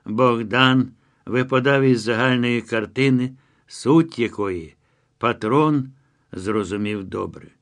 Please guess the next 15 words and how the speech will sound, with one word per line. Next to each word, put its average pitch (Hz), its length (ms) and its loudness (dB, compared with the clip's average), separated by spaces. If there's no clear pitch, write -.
Такий 135 480 0
йтиме 113 360 -2
до 101 140 -4
кінця, 104 540 -6
хоч 135 260 -2
про 127 220 0
що 131 320 2
б 120 80 -4
ішлося, 110 680 -4
потворну 135 640 2
систему 131 720 0
своєї 127 380 2
країни 123 600 0
чи 160 180 2
чужого 110 680 -2